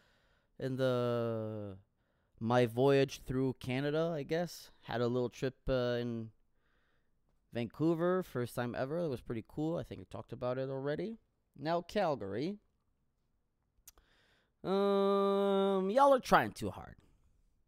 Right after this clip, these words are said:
Okay? City's cool. Nice lights. Like, everything's fl-, that's the thing. Everything is a thing. Every building has to have some kind of, like,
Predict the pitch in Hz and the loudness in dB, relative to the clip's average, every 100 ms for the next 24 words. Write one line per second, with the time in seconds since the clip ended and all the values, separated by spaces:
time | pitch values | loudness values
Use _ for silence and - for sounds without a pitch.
0 | _ - 196 254 277 _ - - 277 277 | _ 0 2 2 -2 _ -14 -4 -2 -2
1 | 240 - 269 262 262 262 254 _ _ _ | -4 -2 0 2 4 4 0 _ _ _
2 | _ _ - 170 208 220 - 185 202 220 | _ _ -10 -4 -2 -4 -6 -4 2 2
3 | 208 214 214 - 165 156 143 165 180 - | 2 0 -2 -6 0 0 2 2 0 -2
4 | 202 180 - - - - - 214 - 262 | -4 -6 -10 -14 -18 -12 0 0 4 2
5 | - 339 339 233 - _ - 302 359 359 | 4 4 4 2 -2 _ 0 2 4 4
6 | 302 294 320 339 359 - _ - 339 392 | 4 4 4 4 0 -6 _ -2 6 6
7 | 370 359 415 415 359 240 156 135 104 _ | 8 8 12 12 12 8 4 -2 -4 _
8 | _ _ _ _ _ _ - 277 277 262 | _ _ _ _ _ _ 6 8 8 10
9 | 294 180 285 277 214 175 160 190 226 - | 10 10 8 10 6 4 8 8 10 10
10 | 240 208 214 220 254 220 - 190 208 208 | 8 10 4 4 2 2 2 4 6 6
11 | 190 202 196 | 6 8 6